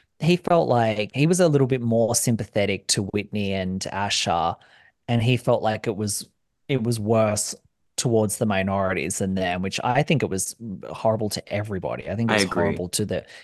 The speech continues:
Speaker 1: to the Mexicans, to the African immigrant, to Jewish people. I think there was, like, a lot of shade <laughs> towards Jews in there, to the white liberal Karen. Like, I just think it was fucking brutal to everybody, which I
Speaker 2: Yeah, this,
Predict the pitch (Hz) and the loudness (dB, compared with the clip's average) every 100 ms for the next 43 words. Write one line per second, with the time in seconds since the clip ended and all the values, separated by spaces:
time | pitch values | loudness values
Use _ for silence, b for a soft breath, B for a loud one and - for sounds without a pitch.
0 | - - 90 107 123 - 123 - 123 120 | -4 0 2 2 2 0 -2 2 4 4
1 | - 107 98 - 104 110 - 117 110 101 | 2 -2 0 0 -2 0 -2 0 0 -2
2 | B B _ 143 143 131 139 131 131 131 | B B _ 4 4 4 4 4 2 0
3 | 123 98 - 127 135 - - 135 127 127 | 0 0 2 4 4 2 0 2 2 2
4 | 131 120 120 147 139 135 113 101 101 107 | 4 4 2 2 2 2 0 0 2 2
5 | 101 95 - - _ - 135 - 101 95 | 2 -2 -6 -20 _ -6 -4 0 0 0
6 | 117 - - - - 151 135 120 - 104 | -2 -2 -4 -4 0 2 2 0 -4 -2
7 | 113 127 113 120 120 117 B B B - | -2 0 0 2 0 -2 B B B 2
8 | 131 95 110 110 - 113 117 110 95 - | 2 2 2 2 0 0 2 2 -2 -6
9 | - 131 127 127 127 127 127 113 - 127 | 0 2 4 4 4 2 2 0 2 2
10 | 143 - 147 123 107 92 B B B _ | 2 0 0 0 -2 -4 B B B _
11 | _ - 123 - 127 117 76 - _ - | _ 0 0 2 0 0 -2 -10 _ -10
12 | 135 - 120 117 123 123 - 80 67 - | -10 -10 -6 0 0 2 -2 -4 -6 -6
13 | 104 - 101 104 104 87 50 62 - 76 | -6 -4 -4 -4 -6 -6 -8 -8 -12 -14
14 | - 160 156 139 170 185 - | -6 2 2 4 4 2 -4